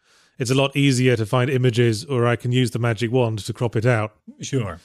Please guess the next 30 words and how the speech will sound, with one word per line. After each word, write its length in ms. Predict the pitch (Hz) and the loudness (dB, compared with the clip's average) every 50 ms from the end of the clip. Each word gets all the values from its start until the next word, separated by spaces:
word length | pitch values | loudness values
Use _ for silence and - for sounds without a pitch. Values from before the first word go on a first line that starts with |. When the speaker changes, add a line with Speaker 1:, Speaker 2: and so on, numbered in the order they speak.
| _ _ | _ _
Speaker 2:
sure. 200 | - - 127 120 104 | -18 -14 -12 -6 -2
Speaker 1:
Whereas 240 | 127 131 135 120 123 | 0 0 0 2 2
if 60 | 127 | 2
I 320 | 135 135 139 135 123 123 - _ _ _ _ _ - | 2 2 2 0 -2 -6 -12 _ _ _ _ _ -2
Google 280 | - 170 165 156 147 151 | 2 2 4 4 2 2
a 40 | 135 | 0
picture 300 | - 160 139 - 143 147 | 0 -2 -2 0 0 2
of 140 | 143 131 - | 2 2 0
the 100 | - 139 | 0 0
PlayStation 500 | - 151 151 139 120 147 139 127 113 120 110 | 2 2 2 2 4 4 2 2 0 -2 0
five, 380 | 143 139 127 123 123 127 127 | 0 2 2 4 2 2 2
they're 140 | 127 131 131 | 2 2 2
almost 360 | 131 135 135 135 131 117 - | 2 2 2 2 0 2 2
all 200 | 139 135 131 127 | 2 4 4 4
white 400 | 123 131 135 127 120 135 - _ | 4 4 4 2 2 -2 -4 _
and 320 | - 143 123 117 104 - _ - | -6 -6 -6 -6 -8 -8 _ 0
ble-, 320 | 147 139 147 147 135 104 - - | 2 4 4 4 2 0 -2 -2
bleeding 460 | 147 143 143 143 139 139 131 139 135 | 0 2 4 4 4 2 2 2 2
into 240 | 139 139 135 120 127 | 0 0 0 0 0
the 100 | 127 127 | 0 0
white 300 | 120 135 135 131 123 107 | 2 0 0 0 0 0
background, 560 | 139 135 127 110 - 113 104 110 120 120 104 - _ - | 0 0 0 -2 -2 -4 -4 -2 -4 -4 -6 -10 _ -10
Speaker 2:
Mm-hmm. 340 | 117 113 110 104 95 95 95 | -8 -8 -6 -6 -8 -6 -8
Speaker 1:
which 280 | - 95 98 104 - _ 143 | -8 -8 -8 -12 -12 _ -4
means 240 | 143 139 131 120 | -2 -2 0 0
I 120 | 127 123 113 | 0 0 0
have 180 | 120 127 - | 0 -2 -2
to 80 | - 123 | -4 -4
get 240 | 110 139 135 123 120 | -2 -2 -2 -2 -2
the, 300 | 127 123 120 113 104 | 0 0 0 0 -2